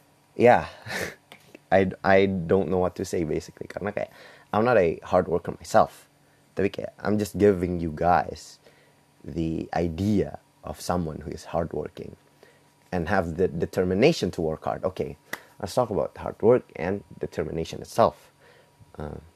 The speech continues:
menurut gue, dan, and I think most of you guys would probably already know,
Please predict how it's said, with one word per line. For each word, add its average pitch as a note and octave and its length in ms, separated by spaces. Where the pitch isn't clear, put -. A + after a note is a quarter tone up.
menurut A2+ 480
gue, G#2 380
dan, E2+ 300
and F2 320
I G#2 140
think A2 320
most G2+ 240
of F#2 100
you F2+ 140
guys D#2 480
would - 160
probably D#2+ 460
already D#2+ 320
know, F2 260